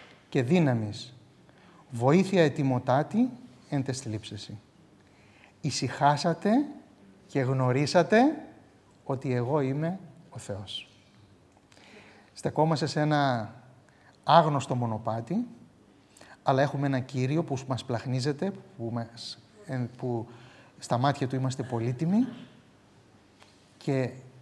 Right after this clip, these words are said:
όχι μόνο είμαστε στα χέρια του και όχι μόνο μας έχει ζωγραφίσει στην παλάμη του, αλλά ακόμα και οι τρίχες των μαλλιών μας είναι αριθμημένες από Αυτόν. Ξέρει και την πιο μικρή λεπτομέρεια. Γι' αυτό, λοιπόν, μας λέει, «Ησυχάσατε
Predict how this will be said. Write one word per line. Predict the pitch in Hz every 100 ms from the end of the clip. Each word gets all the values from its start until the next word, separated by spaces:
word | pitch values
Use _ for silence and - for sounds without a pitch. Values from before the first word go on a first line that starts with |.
| - -
όχι | 160 170 180
μόνο | 151 147 143 135 120
είμαστε | 131 147 131 143
στα | - 110
χέρια | - 127 131
του | 139
και | 131
όχι | 151 -
μόνο | 165 170 165 156 127 - - - - - -
μας | 139 156
έχει | 139
ζωγραφίσει | 143 131 127 143 120
στην | -
παλάμη | 113 107 113 143
του, | 151 131
αλλά | 120 131 180 240 - - - - - - - - - -
ακόμα | 123 143 151 160
και | 160
οι | 131
τρίχες | 120 135 151 147
των | -
μαλλιών | 127 120 117 135
μας | 147 151 - -
είναι | 139 147
αριθμημένες | 135 123 131 120 139 139 127
από | 120
Αυτόν. | 123
Ξέρει | 120 - 180
και | 180 165
την | 139
πιο | 135 160
μικρή | 160 143 143
λεπτομέρεια. | 135 127 117 113 98 98 - - - -
Γι' | -
αυτό, | - 170
λοιπόν, | 156 139 160
μας | 135 123
λέει, | 151 156 156
«Ησυχάσατε | 123 113 - 123 123 147 185 247